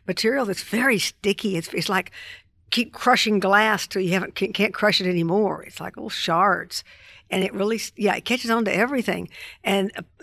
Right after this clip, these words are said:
uh, Alan Bean got enough from the patch they gave him from his suit, which he crushed up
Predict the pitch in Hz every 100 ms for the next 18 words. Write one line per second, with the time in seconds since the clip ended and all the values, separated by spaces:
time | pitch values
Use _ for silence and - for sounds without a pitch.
0 | 226 185 185 196 214 208 202 247 247 208
1 | 196 180 185 233 240 - 196 180 - 208
2 | 220 202 - - 185 180 202 247 196 170
3 | 202 180 - - 269 247 - 185 196 -
4 | 202 - 208 165 -